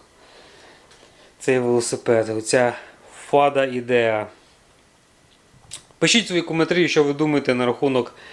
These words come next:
такої техніки, тому що іноді ось буває таке, що просто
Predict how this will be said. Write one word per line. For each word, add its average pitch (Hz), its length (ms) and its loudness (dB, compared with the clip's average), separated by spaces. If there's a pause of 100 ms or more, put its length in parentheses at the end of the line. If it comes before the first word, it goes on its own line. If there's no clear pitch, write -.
(280)
такої 135 360 2
техніки, 170 460 -2
тому 139 260 -2
що 135 340 2 (560)
іноді 127 460 -4
ось 120 380 -2
буває 120 500 0
таке, 180 480 0 (580)
що - 240 -6 (140)
просто 131 680 0